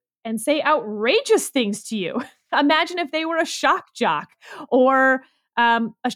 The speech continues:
you know, what do you, an insult comic or something. It doesn't change the First Amendment analysis whatsoever.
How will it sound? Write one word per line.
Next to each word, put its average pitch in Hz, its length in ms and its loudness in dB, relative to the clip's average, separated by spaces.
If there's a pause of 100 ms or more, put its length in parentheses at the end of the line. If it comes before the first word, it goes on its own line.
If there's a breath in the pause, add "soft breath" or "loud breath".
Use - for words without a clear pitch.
(160)
you 262 100 -2
know, 220 160 0
what 214 200 -4
do 285 60 0
you, 285 120 -6 (140)
an 247 80 -2
insult 285 460 -2
comic 180 440 -2
or 247 80 -6
something. 214 560 -2 (720)
It 320 220 -2
doesn't 277 300 0
change 277 320 0
the 294 80 -2
First 277 240 -2
Amendment 269 360 2
analysis 277 600 0
whatsoever. 330 1200 0